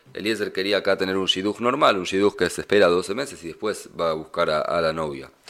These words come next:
Hasta ayer, si ver Eliezer, si Reb Eliezer le, le askim le ceder a Nahug, Beosif Dabar Hadash. Ahora, cuando Eliezer dijo, "Yo no quiero hacer un casamiento normal",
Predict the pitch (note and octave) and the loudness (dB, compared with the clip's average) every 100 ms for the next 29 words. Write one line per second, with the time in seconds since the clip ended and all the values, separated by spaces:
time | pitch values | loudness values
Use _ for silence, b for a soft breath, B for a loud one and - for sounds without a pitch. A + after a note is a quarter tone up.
0 | B B B D#2 D2+ E2 D#2+ - A2+ A2+ | B B B -14 -8 -2 -2 0 -2 -2
1 | F#2+ G2+ G2+ F2+ G2+ F#2+ - - - - | -2 0 0 2 2 2 -8 -20 -16 -2
2 | F2 G2 F2+ G2 F#2 D#2 C#2+ D2 D2+ D#2+ | 4 6 6 2 0 -2 -4 -6 -6 -2
3 | E2+ D#2 - G#2+ E2+ F#2+ F#2+ E2 D#2 E2+ | -4 -2 -2 -2 0 0 0 0 0 -2
4 | F#2+ E2 B B B - D#2+ F#2+ F2+ E2+ | -2 -6 B B B -4 -2 -2 0 2
5 | F2+ E2 D2 C#2 D#2+ D#2+ D#2+ E2 E2+ G2+ | 2 0 -2 -2 -4 -6 -4 -4 -2 -2
6 | G2+ F#2+ G2+ F#2+ D#2+ - b b b b | 0 -2 -2 -4 -8 -10 b b b b
7 | - G#2 G#2+ A2+ B2 G#2 G2+ F#2 E2+ F2 | -6 -2 -2 2 2 4 0 0 0 -2
8 | F2 E2 D#2+ D#2 D#2 D2+ C#2 | -2 -2 -2 0 0 -2 -6